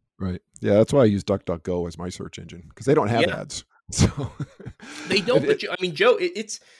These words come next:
Speaker 2: I will just say it's, uh, you know, I, I, I respect the people who say, "If you don't like a service, don't use it." And I, I think in a lot of ways that
Speaker 1: Mm-hmm.
Speaker 2: works, right? If you don't like Starbucks, go to Dunkin' Donuts. You can do that. Starbucks doesn't run your life. But, uh,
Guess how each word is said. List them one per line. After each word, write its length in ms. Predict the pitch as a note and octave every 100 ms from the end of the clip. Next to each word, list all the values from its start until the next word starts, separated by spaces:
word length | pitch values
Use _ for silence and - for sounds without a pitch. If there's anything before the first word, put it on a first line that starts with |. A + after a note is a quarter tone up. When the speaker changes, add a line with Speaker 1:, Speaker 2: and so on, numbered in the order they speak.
| _
Speaker 2:
I 140 | - F3
will 200 | F3 B3
just 200 | A3 -
say 240 | G#3 E3
it's, 220 | C3 -
uh, 240 | - D3 C3+
you 120 | F3
know, 160 | D3+ B2
I, 100 | B2+
I, 240 | B2+ C#3+ C3+
I 60 | D3
respect 460 | D#3+ C#3+ - F3+ D#3+
the 40 |
people 280 | D3+ D#3+ C#3+
who 100 | C3+
say, 480 | - D3 C3 B2 - _ -
"If 160 | C#3
you 100 | C#3+
don't 220 | C#3+ E3 D3
like 180 | D3
a 60 | B2
service, 400 | - D3+ C3 B2+
don't 200 | C3 G#2
use 260 | C3 B3 C3
it." 160 | A2+ -
And 120 | C#3
I, 200 | C3 A#2+ -
I 80 |
think 220 | C3+ D#3+ C3
in 80 |
a 40 | A#2
lot 200 | C3 F3+
of 80 | D3
ways 140 | C3+
that 100 | D3
Speaker 1:
Mm-hmm. 80 | D3+
Speaker 2:
works, 240 | D#3+ -
right? 160 | C3+ B2+
If 80 | C3+
you 60 |
don't 120 | C#3+
like 120 | C3+ C3
Starbucks, 500 | D3 D#3+ C3+ A#2+ -
go 100 | C3
to 80 |
Dunkin' 320 | B2 B2 B2 A2
Donuts. 460 | D3 F3 - - - _ _
You 100 | C3
can 140 | C3 B2
do 120 | D#3+
that. 160 | F#3 -
Starbucks 420 | - C#3 C3+ -
doesn't 280 | C#3 C3 A#2+
run 220 | B2 B2+
your 120 | A#2+
life. 300 | C3+ F3+ - _ _ _ _
But, 240 | D3+ C#3+ -
uh, 260 | D3 C#3